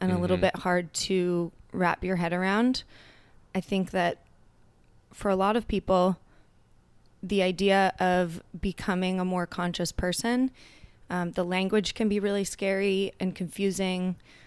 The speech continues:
Speaker 1: Um, sometimes in these types of communities, it can feel really cliquey.
Speaker 2: Mm-hmm.
Speaker 1: Um, I think that there's,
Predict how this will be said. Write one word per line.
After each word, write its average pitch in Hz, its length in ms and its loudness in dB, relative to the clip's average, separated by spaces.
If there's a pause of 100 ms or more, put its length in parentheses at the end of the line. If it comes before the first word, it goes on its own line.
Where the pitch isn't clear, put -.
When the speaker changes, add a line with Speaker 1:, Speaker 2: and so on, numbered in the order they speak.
(200)
Speaker 1:
Um, 165 480 -8 (500)
sometimes 196 640 0 (440)
in 202 100 0
these 185 360 -2 (160)
types 190 320 -4
of 190 140 -6
communities, 180 540 -2
it 185 60 -6
can 175 140 -6
feel 180 200 -2
really 170 220 -4
cliquey. 240 640 -4 (140)
Speaker 2:
Mm-hmm. 95 500 -10
Speaker 1:
Um, 170 520 -6 (640)
I 196 80 -2
think 208 220 0
that 196 140 -2
there's, 180 320 0